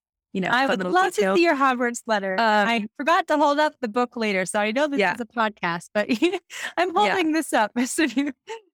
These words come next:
Speaker 1: Yeah, my copy unfortunately didn't make it through the analysis of two years turning those pages. So
Speaker 2: You need a
Speaker 1: it's
Speaker 2: new
Speaker 1: on my desk in a very, like, safe spot right now, but
Speaker 2: It's the other
Speaker 1: lumped.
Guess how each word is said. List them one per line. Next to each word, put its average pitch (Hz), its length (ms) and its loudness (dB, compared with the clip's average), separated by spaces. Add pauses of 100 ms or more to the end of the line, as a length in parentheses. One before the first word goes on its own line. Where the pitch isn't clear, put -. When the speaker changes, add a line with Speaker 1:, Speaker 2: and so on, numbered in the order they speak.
Speaker 1:
Yeah, 208 220 0
my 233 280 2
copy 285 360 0
unfortunately 247 640 0
didn't 226 220 -2
make 208 240 0
it - 160 -2
through 208 400 0
the 196 340 -4
analysis 202 680 -4
of 196 200 -4
two - 180 -8
years 190 400 -2
turning 196 340 -4
those 185 180 -4
pages. 226 520 -2
So 185 500 -2 (180)
Speaker 2:
You 254 100 -2
need 233 160 -2
a 208 60 0
Speaker 1:
it's 208 100 0
Speaker 2:
new 208 60 0
Speaker 1:
on 214 160 2
my 208 100 2
desk 196 300 -2
in 208 80 0
a 190 60 -4
very, 190 300 -2
like, 175 280 -6
safe 190 300 -10
spot 180 260 -2
right 208 180 0
now, 240 220 2
but 208 300 0 (240)
Speaker 2:
It's 214 160 -8
the - 160 0
other 311 200 2
Speaker 1:
lumped. 180 400 -2